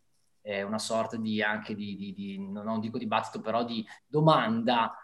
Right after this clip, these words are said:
eh, su, a ciascuno di noi attraverso questa, questa, questa, diciamo, s-, storia o comunque, mm,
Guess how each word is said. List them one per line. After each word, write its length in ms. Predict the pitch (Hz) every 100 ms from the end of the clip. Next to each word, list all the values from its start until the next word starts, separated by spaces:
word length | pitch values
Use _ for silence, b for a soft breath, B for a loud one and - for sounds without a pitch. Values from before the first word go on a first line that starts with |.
| B
eh, 520 | 113 110 107 107 107
su, 300 | 107 135 120
a 120 | 110 113
ciascuno 400 | 123 - 131 127
di 120 | 135
noi 220 | 127 127
attraverso 580 | 120 131 123 120 - 113
questa, 760 | 117 - 120 110 101 98 98
questa, 340 | - 107 117 107
questa, 220 | 110 113
diciamo, 340 | 107 - 220
s-, 200 | 214 - -
storia 580 | - 131 139 147 127
o 40 | 107
comunque, 500 | 107 120 120 113 - _
mm, 260 | 98 95